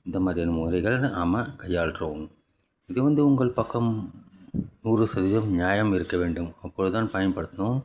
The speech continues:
தேவையில்லாம யார் மேலேயும் பிரயோகம் பண்ணக்கூடாது. சோதனை ஓட்டத்துல பண்றது, இவங்களுக்கு செஞ்சு தான் பார்ப்போமே, அவங்களுக்கு செஞ்சு தான் பார்ப்போமேன்னுலாம் பண்ணக்கூடாது, பலன் தராது. உங்கள் பக்கம் நியாயம் இருக்க வேண்டும்,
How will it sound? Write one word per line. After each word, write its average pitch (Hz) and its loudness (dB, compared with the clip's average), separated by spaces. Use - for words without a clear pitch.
தேவையில்லாம 127 4
யார் 98 0
மேலேயும் 101 2
பிரயோகம் 104 0
பண்ணக்கூடாது. 82 -2
சோதனை 107 0
ஓட்டத்துல 90 -2
பண்றது, 90 -2
இவங்களுக்கு 90 0
செஞ்சு 95 0
தான் 98 0
பார்ப்போமே, 87 -2
அவங்களுக்கு 92 0
செஞ்சு 95 2
தான் 98 -4
பார்ப்போமேன்னுலாம் 90 -2
பண்ணக்கூடாது, 95 -2
பலன் 98 -2
தராது. 80 -2
உங்கள் 82 -2
பக்கம் 123 -2
நியாயம் 104 0
இருக்க 92 -4
வேண்டும், 104 0